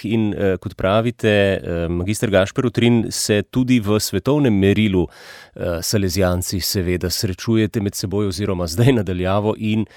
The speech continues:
iščete te smernice, te poti do mladih. Eh, en tak odgovor je tudi znotraj, bo znotraj fundacije Don Boscove, ki bo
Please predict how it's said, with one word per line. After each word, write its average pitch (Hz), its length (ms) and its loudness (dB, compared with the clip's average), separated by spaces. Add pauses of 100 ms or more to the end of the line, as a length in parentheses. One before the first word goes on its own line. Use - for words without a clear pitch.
(300)
iščete 123 560 0
te 101 360 2
smernice, 110 640 0
te 107 160 -2
poti 101 540 -2
do 92 420 0
mladih. 90 640 0 (160)
Eh, 98 320 -4
en 101 100 0
tak 101 260 -4
odgovor 95 460 0
je 95 80 0
tudi 101 520 0
znotraj, 101 460 0 (200)
bo 92 400 0
znotraj 101 460 2
fundacije 92 680 0
Don 92 180 -2
Boscove, 98 500 0
ki - 260 -6
bo 95 280 2